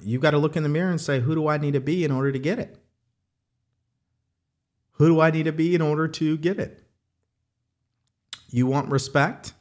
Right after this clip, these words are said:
You want people to follow you? Then you need to be a leader. You can't ask for that and you're not a leader.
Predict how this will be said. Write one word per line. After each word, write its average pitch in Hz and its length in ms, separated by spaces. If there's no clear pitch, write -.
You 104 160
want 135 240
people 143 180
to 143 60
follow 143 300
you? 220 300
Then 98 160
you 104 120
need 139 140
to 143 60
be 151 120
a 151 60
leader. 170 460
You 104 160
can't 160 220
ask 185 260
for 160 80
that 143 240
and 117 120
you're 131 100
not 135 160
a 131 60
leader. 156 400